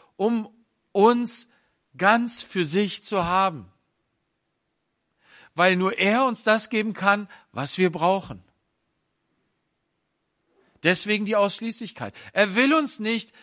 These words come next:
mit jemand anders teilen. Warum? Weil unser geteiltes Herz wird in die Irre geführt.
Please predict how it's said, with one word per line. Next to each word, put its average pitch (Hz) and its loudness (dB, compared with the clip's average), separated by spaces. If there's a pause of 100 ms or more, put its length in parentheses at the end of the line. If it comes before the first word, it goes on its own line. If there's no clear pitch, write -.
mit 180 -6
jemand 214 -2
anders 208 -2
teilen. 202 0
Warum? 190 0 (220)
Weil 214 4
unser 233 0
geteiltes 226 -4
Herz 208 -2 (2000)
wird 160 -4
in 180 0
die 202 -2
Irre 233 -2
geführt. 101 -8